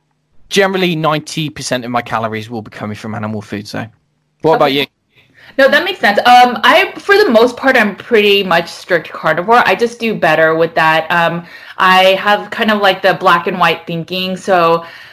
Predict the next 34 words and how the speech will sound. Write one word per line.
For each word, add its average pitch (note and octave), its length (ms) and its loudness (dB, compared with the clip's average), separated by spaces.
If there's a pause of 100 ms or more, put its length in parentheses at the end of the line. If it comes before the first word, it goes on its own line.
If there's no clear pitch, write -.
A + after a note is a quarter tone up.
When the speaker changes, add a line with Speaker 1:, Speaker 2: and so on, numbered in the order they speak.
(120)
Speaker 2:
when G3 200 2
I F#3 460 2
open G#3 260 4
the G3+ 80 2
doors F#3 400 4
for, F#3+ 280 -4
with F#3 200 0
a F#3 80 6
little F#3 240 4
bit F#3 140 2
of F3+ 80 -2
carbs, F3 480 2
I F3 100 0
notice F3 420 0
that F3 140 0
I F3 80 2
keep F3 440 -10
kind E3+ 220 -4
of E3 140 -2
dipping E3+ 420 0
my D#3+ 140 0
toes D#3+ 400 -2
into E3+ 320 -2
it F#3 100 2
until D#3+ 400 0
I D3+ 340 2
fully F3 500 2
go F#3 600 2
f-, - 120 -14
uh, F#3 80 0
for F3 260 0
all D#3 220 0
these E3 180 -6
carbs. E3 420 -2